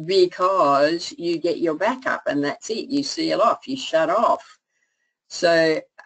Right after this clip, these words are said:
here we have an interaction between something that about the way the intervention, the teaching, is being de-,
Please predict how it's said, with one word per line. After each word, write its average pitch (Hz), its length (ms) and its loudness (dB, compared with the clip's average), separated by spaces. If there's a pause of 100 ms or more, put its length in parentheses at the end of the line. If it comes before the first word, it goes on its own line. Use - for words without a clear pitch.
here 214 300 2
we 196 160 4
have 156 380 4
an 156 120 2
interaction 190 760 -2
between 147 680 -2
something 202 600 -2
that 170 240 2 (320)
about 147 520 0
the 147 120 4
way 165 920 6
the 139 460 0
intervention, 139 920 -2
the - 80 -6
teaching, 147 580 -6
is 143 180 -2
being 139 460 -4
de-, 127 160 -6